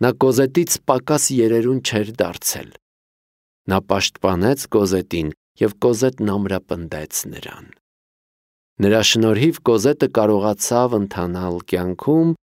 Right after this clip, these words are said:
իսկ Կոզետի շնորհիվ Ժան Վալժանը կարողացավ իր առաքինի կյանքը շարունակել։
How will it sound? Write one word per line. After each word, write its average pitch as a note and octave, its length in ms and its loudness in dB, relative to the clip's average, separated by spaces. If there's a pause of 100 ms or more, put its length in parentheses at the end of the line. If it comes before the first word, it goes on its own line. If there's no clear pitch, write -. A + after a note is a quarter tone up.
(120)
իսկ - 300 0
Կոզետի A#2 460 2
շնորհիվ B2+ 440 2
Ժան A2 220 2
Վալժանը G#2+ 440 2
կարողացավ G2+ 540 2
իր G#2+ 120 2
առաքինի G2 640 -2
կյանքը E2+ 600 -6
շարունակել։ - 840 -10